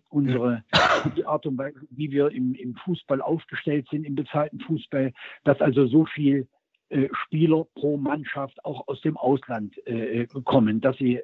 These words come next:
dass sie nach Hause, wenn sie nach Hause reisen, äh, über eine Grenze müssen, dass in diesen Ländern unterschiedliche, äh, Ausprägung dieses, dieses, dieses Virus da ist, dass unter-,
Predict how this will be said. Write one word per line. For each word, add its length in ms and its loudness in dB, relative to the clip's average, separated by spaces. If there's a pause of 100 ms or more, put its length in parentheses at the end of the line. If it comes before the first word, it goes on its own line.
dass 160 -2
sie 480 -4
nach 320 0
Hause, 400 6
wenn 200 -8
sie 100 -14
nach 260 -10
Hause 340 -4
reisen, 500 -8 (500)
äh, 280 -8
über 280 0
eine 240 0
Grenze 480 -2
müssen, 520 -6
dass 220 0
in 200 -4
diesen 500 -2
Ländern 520 4 (120)
unterschiedliche, 960 -4 (600)
äh, 240 2
Ausprägung 1300 0
dieses, 340 -6
dieses, 300 -4 (260)
dieses 300 -4
Virus 480 4
da 240 2
ist, 220 -8 (160)
dass 180 -2
unter-, 540 2